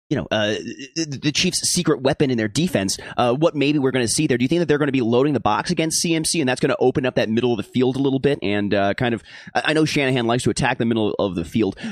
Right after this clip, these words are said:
you think that that's the way that they're gonna play? They're gonna load up the box and try and stop C M C, uh, down the middle, or, or, or, and, and create some opportunity there in the middle of the field, Arch?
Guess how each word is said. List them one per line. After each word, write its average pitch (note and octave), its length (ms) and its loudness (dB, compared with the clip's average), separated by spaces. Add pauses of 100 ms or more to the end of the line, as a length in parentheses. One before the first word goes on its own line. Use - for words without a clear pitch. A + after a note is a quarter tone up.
you C#3 120 0
think C#3 100 0
that B2 60 0
that's B2 180 -2
the C#3+ 80 -2
way C3+ 140 0
that C3 60 -4
they're A#2+ 100 -2
gonna A#2+ 160 -2
play? B2 180 -2
They're A2+ 80 0
gonna G#2+ 120 -2
load A#2+ 300 2
up B2+ 120 2
the A#2 80 0
box A2 340 0
and A2+ 80 -2
try A#2+ 140 2
and A2 100 -2
stop A2+ 320 0
C C3 220 0
M A#2+ 100 0
C, B2+ 300 0
uh, G#2+ 260 2
down A2+ 240 0
the A2 60 0
middle, A#2 260 2
or, G2 260 2
or, F#2+ 300 2
or, G2+ 220 0
and, G#2+ 440 -2
and A2+ 160 -4
create B2 200 0
some A2+ 100 0
opportunity B2 480 0
there B2 80 0
in B2 60 -2
the A#2 80 0
middle B2 180 -2
of B2 60 -4
the - 20 -20
field, C#3 160 0
Arch? C#3+ 200 -4